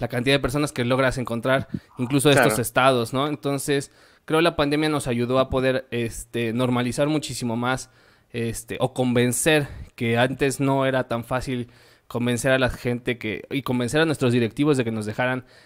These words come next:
Speaker 1: contratar personas de forma remota. Incluso
Speaker 2: Ujú.
Speaker 1: pagábamos relocación, etcétera, ¿no? O sea, mucha gente que le pagamos relocación. Y ahorita no, ya estamos cien por ciento remotos. Ahorita vengo de,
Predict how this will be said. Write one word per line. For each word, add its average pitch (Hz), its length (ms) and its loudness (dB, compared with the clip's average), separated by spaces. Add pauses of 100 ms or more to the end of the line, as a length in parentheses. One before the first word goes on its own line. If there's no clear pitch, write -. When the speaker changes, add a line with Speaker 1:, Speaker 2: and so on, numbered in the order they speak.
(120)
Speaker 1:
contratar 120 480 -2
personas 127 360 -2
de 113 80 -6
forma 131 300 0
remota. 165 600 2 (300)
Incluso 147 300 0
Speaker 2:
Ujú. 143 40 0
Speaker 1:
pagábamos 127 520 0
relocación, 120 920 0
etcétera, 117 420 -2
¿no? 120 120 -4
O 127 40 -4
sea, 123 100 -4
mucha 123 220 -4
gente 123 260 -6
que - 80 -8
le 107 80 -4
pagamos 117 360 -4
relocación. 143 480 -4 (280)
Y 131 60 -4
ahorita 147 180 0
no, 196 180 -2 (120)
ya 139 80 -2
estamos 156 320 0
cien 156 160 -2
por 156 120 2
ciento 160 220 2
remotos. 151 500 0
Ahorita 139 220 -2
vengo 139 280 -2
de, 110 180 -4